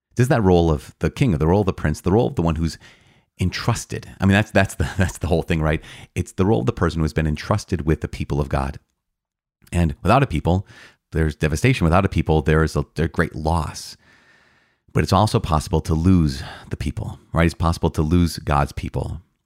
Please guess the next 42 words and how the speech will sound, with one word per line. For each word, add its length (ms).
And 140
that's 240
what 220
in 180
chapter 320
thirty-four 440
of 100
Ezekiel, 520
you 80
know, 120
this 180
is 80
one 140
of 60
those, 240
uh, 240
those 300
sections 580
of 120
scripture 380
that 300
as 100
priests, 460
we're 280
invited 440
by 100
the 100
church 380
to 140
read 240
and 100
reflect 320
on 240
multiple 380
times 260
a 60
year. 280
In 100
fact, 280
uh, 140
it 80
comes, 240